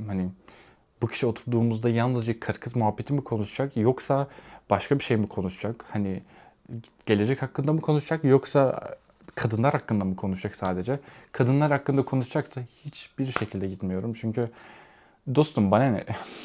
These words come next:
Bu herkesin özel hayatı ve bu seni ilgilendiren bir şey, beni ilgilendiren bir şey değil kesinlikle ve hani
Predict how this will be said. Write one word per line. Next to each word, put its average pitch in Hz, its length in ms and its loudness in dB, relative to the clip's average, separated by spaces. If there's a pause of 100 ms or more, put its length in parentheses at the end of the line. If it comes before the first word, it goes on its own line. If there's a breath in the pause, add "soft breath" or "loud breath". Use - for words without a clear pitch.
(760 loud breath)
Bu 117 260 2
herkesin 127 440 4
özel 117 260 2
hayatı 101 400 2
ve 110 340 2
bu 110 140 0
seni 123 300 2
ilgilendiren 95 520 2
bir 92 60 -6
şey, 90 200 -2
beni 110 200 0 (120)
ilgilendiren 113 600 0
bir 110 60 -6
şey 113 140 0
değil 107 120 2
kesinlikle 98 580 -6
ve 123 140 -2 (1080 loud breath)
hani 113 300 0